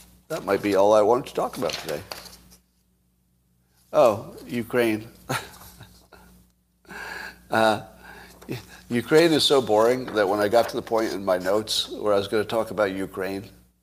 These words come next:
yeah, there's stories, news, I, I ended up with just the word Ukraine,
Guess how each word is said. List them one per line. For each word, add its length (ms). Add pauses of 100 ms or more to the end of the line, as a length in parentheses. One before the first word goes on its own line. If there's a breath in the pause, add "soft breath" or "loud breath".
(140)
yeah, 140
there's 200
stories, 460
news, 280 (320 loud breath)
I, 140
I 200
ended 180
up 200
with 220 (540 loud breath)
just 240
the 80
word 260
Ukraine, 540